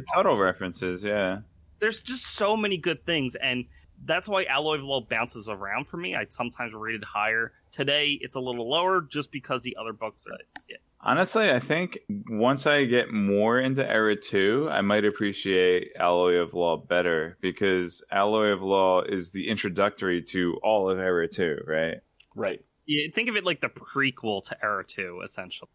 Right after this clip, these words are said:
Speaker 3: Era two is still a trilogy. Alloy of Law is not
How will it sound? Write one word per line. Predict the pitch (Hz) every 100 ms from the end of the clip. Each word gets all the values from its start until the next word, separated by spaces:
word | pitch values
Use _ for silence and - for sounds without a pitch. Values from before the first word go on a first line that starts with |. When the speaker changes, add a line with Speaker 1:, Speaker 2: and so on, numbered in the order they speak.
| _
Speaker 3:
Era | 123 123 127
two | 147 131
is | 117
still | - 110 107
a |
trilogy. | - 110 104 101 98 95 _ _ -
Alloy | 101 101 101
of | 98
Law | 101 98 98
is | - 101 95
not | 98 92 90